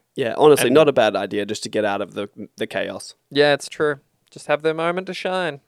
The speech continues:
Speaker 2: All right, Govinda, let's wrap this up. I got places to be, people to see, dogs to feed, dinner to
Speaker 1: You don't
Speaker 2: eat.
Speaker 1: do anything. You
Speaker 2: What
Speaker 1: had
Speaker 2: do you
Speaker 1: dinner
Speaker 2: mean?
Speaker 1: last night. That's gonna have you covered for, like, a month of seeing people. You don't socialize.
Speaker 2: It's true.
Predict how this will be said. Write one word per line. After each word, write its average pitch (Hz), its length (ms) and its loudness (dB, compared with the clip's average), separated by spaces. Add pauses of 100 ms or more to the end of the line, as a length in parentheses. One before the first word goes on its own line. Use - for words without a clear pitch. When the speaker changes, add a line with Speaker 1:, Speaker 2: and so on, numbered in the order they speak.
(380)
Speaker 2:
All 147 100 0
right, 127 180 0
Govinda, 131 260 -6
let's 165 240 0
wrap 226 220 0
this 131 180 -6
up. 117 240 -4
I 156 80 2
got 165 180 -2
places 135 380 -4
to 120 100 -12
be, 120 320 -2
people 135 280 -8
to 120 60 -10
see, 127 420 -4
dogs 131 320 -2
to 123 80 -6
feed, 123 500 -4 (160)
dinner 131 220 -4
to 117 120 -4
Speaker 1:
You 339 80 0
don't 440 140 2
Speaker 2:
eat. 120 120 -2
Speaker 1:
do 127 200 0
anything. 123 600 -2 (220)
You 277 180 -4
Speaker 2:
What 285 100 4
Speaker 1:
had 320 60 0
Speaker 2:
do 220 60 8
you 220 60 10
Speaker 1:
dinner 220 140 6
Speaker 2:
mean? 151 60 6
Speaker 1:
last 123 200 4
night. 117 140 2
That's 151 180 2
gonna 233 260 4
have 196 160 0
you 190 140 -4
covered 180 380 2
for, 160 140 0
like, 135 220 6
a 131 60 0
month 120 480 0
of 120 140 -2
seeing 107 320 -2
people. 104 320 -8
You 143 120 -2
don't 320 140 -2
socialize. 107 800 -4 (260)
Speaker 2:
It's - 100 -20
true. 131 220 -10